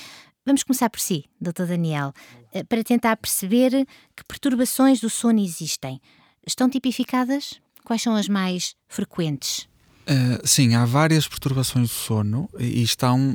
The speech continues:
Speaker 2: descritas. Portanto, quem consultar os manuais de diagnóstico, por exemplo, o que são as referências diagnósticas na, na psiquiatria e na, na psiquiatria da infância e adolescência,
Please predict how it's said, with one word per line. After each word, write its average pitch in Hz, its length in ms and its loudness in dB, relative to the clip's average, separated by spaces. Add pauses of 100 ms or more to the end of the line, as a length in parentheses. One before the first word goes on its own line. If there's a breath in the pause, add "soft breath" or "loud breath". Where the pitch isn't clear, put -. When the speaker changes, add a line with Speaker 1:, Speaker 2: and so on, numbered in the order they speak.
Speaker 2:
descritas. - 760 -2
Portanto, 117 680 -6
quem 120 320 2
consultar 120 600 0
os 113 80 -4
manuais 117 360 0
de - 60 -14
diagnóstico, 120 640 -2
por 113 120 -10
exemplo, 117 520 -6
o - 280 -10
que - 120 -12
são 120 160 0
as 113 80 -2
referências 117 760 -2
diagnósticas 117 600 -2
na, 117 200 -4
na 117 140 -6
psiquiatria 156 680 -2
e 110 40 2
na, 110 220 -2
na 113 160 -2
psiquiatria 110 480 -4
da 113 100 0
infância 110 300 -2
e - 20 -2
adolescência, 120 600 -2